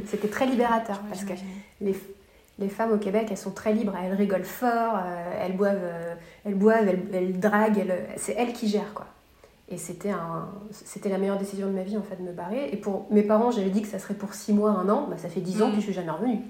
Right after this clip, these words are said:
Speaker 1: Enfin,
Speaker 2: <laughs> Ouais.
Speaker 1: Donc, <laughs> voilà. Euh, je sais pas si je réponds à tes questions,
Speaker 2: Si,
Speaker 1: parce que je
Speaker 2: si,
Speaker 1: suis
Speaker 2: com-,
Speaker 1: pipelette, je suis assez
Speaker 2: complètement,
Speaker 1: bavarde.
Speaker 2: complètement. D'ailleurs, ça, ça m'en, ça m'en évoque d'autres. Je me demandais, est-ce que tu dirais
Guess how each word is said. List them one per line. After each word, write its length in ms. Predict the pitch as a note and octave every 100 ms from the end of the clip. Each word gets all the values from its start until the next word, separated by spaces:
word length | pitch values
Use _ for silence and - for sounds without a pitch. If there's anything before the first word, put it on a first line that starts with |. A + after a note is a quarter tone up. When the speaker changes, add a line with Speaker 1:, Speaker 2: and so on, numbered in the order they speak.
| -
Speaker 1:
Enfin, 420 | C4 B3+ D4 A#3+
Speaker 2:
<laughs> 0 |
Ouais. 100 | A3 - -
Speaker 1:
Donc, 100 | G#3+ G#3+ - -
<laughs> 440 | D#4 E4 F#4+ F4 E4+ - - - - - - _ -
voilà. 140 | G3 F3 G3+
Euh, 100 | G3+
je 100 | A3+
sais 140 | B3
pas 100 | D#5
si 140 | -
je 60 | C4
réponds 180 | B3 B3
à 80 | A#3+
tes 100 | A3+
questions, 280 | B3 -
Speaker 2:
Si, 140 | F4 C#4+
Speaker 1:
parce 40 |
que 40 | B3
je 60 |
Speaker 2:
si, 60 | C#4
Speaker 1:
suis 60 | F#4+
Speaker 2:
com-, 120 | E4+
Speaker 1:
pipelette, 220 | B3+ D4+
je 40 | -
suis 80 |
assez 100 | G#3
Speaker 2:
complètement, 460 | G#3 C4 C4 C4+ C#4+
Speaker 1:
bavarde. 180 | B3 D#4+
Speaker 2:
complètement. 380 | C#4+ B3 A#3+ D#4+
D'ailleurs, 260 | B3+ B3+
ça, 200 | D4+ C4 -
ça 180 | - G#3+
m'en, 640 | G#3+ G#3 G#3 G3 F#3+ F#3+ - -
ça 160 | - G3+
m'en 120 | F3 F#3+
évoque 340 | F#3 G3+ G3+
d'autres. 440 | F#3+ E3+ C4+ - - - - -
Je 120 | G3+
me 120 | A3+
demandais, 380 | A3+ A#3 A#3+ A#3
est-ce 160 | A#3 A3+
que 100 | C4+
tu 220 | - B3
dirais 560 | G#3+ A#3+ B3 C#4+ C4+